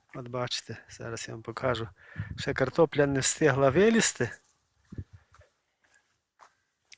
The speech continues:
а там вже клієнти сидять, чекають на неї. І якщо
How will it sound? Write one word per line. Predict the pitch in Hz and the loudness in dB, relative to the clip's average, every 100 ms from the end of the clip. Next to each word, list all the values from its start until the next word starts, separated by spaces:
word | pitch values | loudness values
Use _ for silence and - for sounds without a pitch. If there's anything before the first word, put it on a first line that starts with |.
| _ _ | _ _
а | - | -16
там | - 240 | -10 -8
вже | 220 240 - _ _ _ _ _ _ | -4 -4 -6 _ _ _ _ _ _
клієнти | - 233 254 240 202 | -6 0 2 2 2
сидять, | 190 214 226 196 - - - - | 0 2 4 4 2 -2 -12 -8
чекають | - 190 262 220 127 - - | -8 0 4 6 4 -2 -12
на | 131 | -8
неї. | 120 110 98 92 _ _ _ _ _ _ _ _ _ _ _ _ _ _ _ _ _ _ _ _ _ _ _ _ _ _ - | -6 -6 -8 -12 _ _ _ _ _ _ _ _ _ _ _ _ _ _ _ _ _ _ _ _ _ _ _ _ _ _ -14
І | |
якщо | 208 180 - - 185 | -10 -8 -10 -8 -8